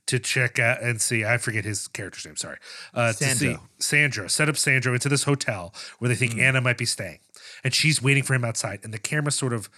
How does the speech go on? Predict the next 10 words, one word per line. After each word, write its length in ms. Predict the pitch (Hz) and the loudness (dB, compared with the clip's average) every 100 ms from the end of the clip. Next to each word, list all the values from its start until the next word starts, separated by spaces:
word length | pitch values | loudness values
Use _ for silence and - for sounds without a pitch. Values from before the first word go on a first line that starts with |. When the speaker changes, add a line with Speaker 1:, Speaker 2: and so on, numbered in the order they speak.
| - _ _ - | -20 _ _ -10
Speaker 1:
glides 640 | 117 120 131 135 131 127 | -4 0 4 4 4 2
around 340 | 117 113 135 | -4 -2 -2
with 140 | 135 - | -2 -4
her 340 | 104 95 95 - - - | -6 -8 -10 -14 -14 -4
and 160 | 123 | 2
makes 240 | 143 151 165 | 2 2 -2
it 120 | - | -4
clear 260 | - 175 | -2 0
that, 160 | 165 123 | 0 0
like, 340 | 127 117 107 | 2 0 -2